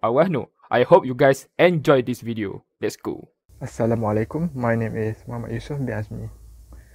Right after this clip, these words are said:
Speaker 2: Pawnbroking is a form of financing that has long existed in Malaysia and is even said to have existed since the heyday of Greek and Roman civilization. One of the earliest in mobilizing Arahnu scheme was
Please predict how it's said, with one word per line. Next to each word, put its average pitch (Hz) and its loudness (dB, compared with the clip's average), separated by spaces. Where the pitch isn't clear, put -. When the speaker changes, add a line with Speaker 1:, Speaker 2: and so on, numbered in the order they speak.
Speaker 2:
Pawnbroking 151 0
is 120 -6
a - -2
form 127 -2
of 117 -4
financing 120 -4
that 98 -6
has - -6
long 131 0
existed 120 -4
in 117 -4
Malaysia 117 -2
and 117 -6
is 110 -4
even 123 0
said 123 4
to 117 -2
have 120 -6
existed 117 0
since 120 -2
the 110 2
heyday 123 2
of 110 -4
Greek 131 -2
and 117 -4
Roman 117 -4
civilization. 113 -4
One 156 2
of 120 2
the 127 2
earliest 127 4
in 123 -6
mobilizing 120 0
Arahnu 120 -4
scheme 120 -6
was 117 -2